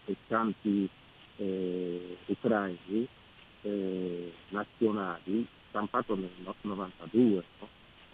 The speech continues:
Trenta anni fa. E lì c'era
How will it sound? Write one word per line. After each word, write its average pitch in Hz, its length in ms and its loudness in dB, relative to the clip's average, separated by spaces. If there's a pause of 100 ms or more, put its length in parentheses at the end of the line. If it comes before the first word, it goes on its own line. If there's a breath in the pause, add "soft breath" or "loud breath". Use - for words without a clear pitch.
(220)
Trenta 95 260 -12
anni 92 140 -8 (120)
fa. 98 180 -2 (540)
E 151 120 6
lì 175 320 8
c'era 135 260 4